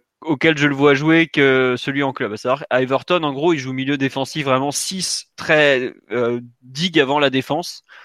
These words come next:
dans le sens où c'est un joueur très défensif et c'est, euh, André Gomes qui se chargeait de l'animation, relance, euh, Everton jouant en quatre deux trois un. Donc en gros, euh, au P S G, ça serait, euh,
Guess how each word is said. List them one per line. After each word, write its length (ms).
dans 100
le 60
sens 320
où 80
c'est 140
un 60
joueur 220
très 180
défensif 560
et 60
c'est, 260
euh, 240
André 240
Gomes 280
qui 200
se 140
chargeait 340
de 60
l'animation, 680
relance, 680
euh, 180
Everton 460
jouant 240
en 40
quatre 200
deux 120
trois 260
un. 60
Donc 180
en 100
gros, 340
euh, 120
au 140
P 200
S 60
G, 200
ça 140
serait, 360
euh, 260